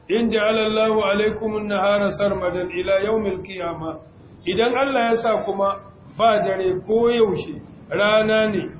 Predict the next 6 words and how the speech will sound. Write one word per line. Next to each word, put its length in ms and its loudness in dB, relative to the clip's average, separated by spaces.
yini 360 0
ne 200 0
har 220 0
zuwa 240 4
ranar 300 0
alkiyama. 540 -6